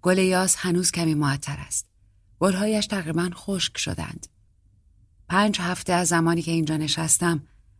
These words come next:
و به گکویی نگاه کردم که شاپرکی را می‌بلعید می‌گذرد. همان روزی بود که کلودیا تلفن کرد. فرانچسکو نیم ساعت پیش و بدون اینکه کلمه‌ای حرف بزند رفت.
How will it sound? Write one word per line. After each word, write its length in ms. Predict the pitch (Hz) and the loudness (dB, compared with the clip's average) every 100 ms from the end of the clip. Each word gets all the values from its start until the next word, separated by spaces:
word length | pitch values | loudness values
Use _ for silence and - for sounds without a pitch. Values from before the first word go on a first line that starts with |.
| - | -6
و 60 | 143 | 0
به 120 | 165 | 0
گکویی 480 | 151 175 175 220 196 | 2 0 0 0 2
نگاه 240 | 156 156 | 2 0
کردم 440 | 151 151 147 151 143 | -2 -4 -2 -2 -4
که 100 | 160 | -4
شاپرکی 580 | - 151 147 165 160 | -4 -4 -4 -6 -4
را 120 | 151 151 | -4 -2
می‌بلعید 580 | 156 151 147 - 156 | -2 -2 -6 -6 -8
می‌گذرد. 600 | 156 156 82 - - - - _ - _ _ _ _ _ _ _ - | -8 -8 -10 -10 -12 -16 -20 _ -20 _ _ _ _ _ _ _ -2
همان 320 | 160 165 160 | 2 4 4
روزی 280 | 160 156 170 | 0 -2 -2
بود 180 | 185 | -2
که 120 | 180 175 | -4 -10
کلودیا 460 | 147 151 151 147 | -6 -6 -2 -4
تلفن 420 | 151 143 135 - | -4 -8 -8 -8
کرد. 380 | 135 - - - - - - _ _ _ _ _ _ _ _ _ _ - | -10 -10 -14 -18 -20 -20 -20 _ _ _ _ _ _ _ _ _ _ -12
فرانچسکو 720 | - 202 220 - 208 - 214 | 2 4 4 2 2 2 4
نیم 280 | 220 226 254 | 4 6 4
ساعت 340 | 233 202 185 190 | 4 0 -2 -4
پیش 380 | 180 180 - | -6 -2 -2
و 80 | 185 | -2
بدون 300 | 180 180 160 | -4 -2 2
اینکه 320 | 156 160 151 | 2 0 -4
کلمه‌ای 480 | 160 185 175 165 175 | -8 -4 -2 -2 -2
حرف 340 | 165 165 156 - | -4 -8 -10 -6
بزند 380 | 139 143 139 - | -6 -4 -8 -10
رفت. 400 | - - - - | -12 -12 -16 -18